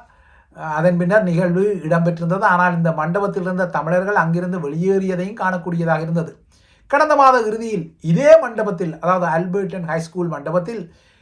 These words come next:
தேசிய மக்கள் சக்தி அரசாங்கத்தின் மூன்று அமைச்சர்களான, அஹ், தமிழ் பெண்ணாக கருதப்படும் சரோஜா பால்ராஜ்,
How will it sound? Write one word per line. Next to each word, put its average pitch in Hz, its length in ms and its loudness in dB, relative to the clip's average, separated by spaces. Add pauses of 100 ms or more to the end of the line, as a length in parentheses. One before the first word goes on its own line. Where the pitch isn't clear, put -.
(160)
தேசிய 240 280 0
மக்கள் 269 280 2
சக்தி 240 180 -8
அரசாங்கத்தின் 226 560 -2
மூன்று 240 280 -4
அமைச்சர்களான, 214 640 2 (640)
அஹ், 165 260 -6
தமிழ் 214 340 2 (200)
பெண்ணாக 196 520 0
கருதப்படும் 196 520 -4 (360)
சரோஜா 202 420 4 (100)
பால்ராஜ், 170 520 2